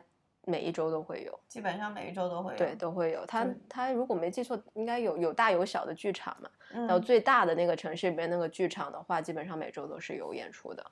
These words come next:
Speaker 2: 你是说就是阿拉木图，还是说整个
Speaker 1: 阿拉木图。
Speaker 2: 阿拉木图。
Speaker 1: 对，对，对。
Speaker 2: 嗯。
Speaker 1: 然后我们去看的时候，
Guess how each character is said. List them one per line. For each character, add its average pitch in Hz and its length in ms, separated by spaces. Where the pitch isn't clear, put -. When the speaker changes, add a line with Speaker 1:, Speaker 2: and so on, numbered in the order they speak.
Speaker 2:
你 208 200
是 247 160
说 285 200
就 254 160
是 240 60
阿 226 200
拉 226 100
木 233 120
图， 208 140
还 180 180
是 185 60
说 190 100
整 185 200
个 127 320
Speaker 1:
阿 175 120
拉 165 120
木 165 120
图。 - 140
Speaker 2:
阿 190 80
拉 185 120
木 180 160
图。 175 100
Speaker 1:
对， 170 100
对， - 120
对。 - 140
Speaker 2:
嗯。 165 680
Speaker 1:
然 180 140
后 - 0
我 180 100
们 175 240
去 208 160
看 214 260
的 180 120
时 190 140
候， 185 280